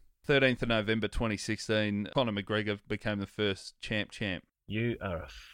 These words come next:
Speaker 2: fucking loser.
Speaker 1: I know
Speaker 2: What?
Speaker 1: that.
Speaker 2: That's
Speaker 1: That's November twenty sixteen?
Speaker 2: Yeah.
Speaker 1: The
Speaker 2: Is that
Speaker 1: Irish,
Speaker 2: a
Speaker 1: the Irish couldn't have been in Belgium.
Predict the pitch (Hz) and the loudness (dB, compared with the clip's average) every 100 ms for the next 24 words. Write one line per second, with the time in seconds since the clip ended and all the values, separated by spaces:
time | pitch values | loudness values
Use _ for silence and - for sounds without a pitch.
0 | - - 92 - 98 92 90 87 87 85 | -14 -8 -6 -4 -2 -2 -2 0 0 0
1 | 87 82 73 73 - _ _ _ _ 98 | -2 -4 -6 -10 -14 _ _ _ _ -6
2 | 101 104 110 90 82 - - _ _ _ | 0 2 2 0 -2 -14 -20 _ _ _
3 | _ _ _ _ _ _ _ 123 123 - | _ _ _ _ _ _ _ -2 0 -4
4 | - _ _ _ 160 165 - 151 120 143 | -16 _ _ _ 2 4 8 8 10 8
5 | 131 104 90 - 139 123 - 123 - 123 | 8 4 4 0 2 2 0 -4 2 2
6 | 151 294 - _ _ _ _ _ _ _ | 2 -2 -10 _ _ _ _ _ _ _
7 | _ _ 110 - 101 135 _ _ 127 139 | _ _ -4 -2 -4 -6 _ _ 6 10
8 | 139 131 139 98 - _ 139 151 160 143 | 10 8 4 0 -4 _ 6 8 10 8
9 | - - 135 127 123 117 107 98 101 95 | 4 0 0 2 4 4 4 4 2 2
10 | 92 | -4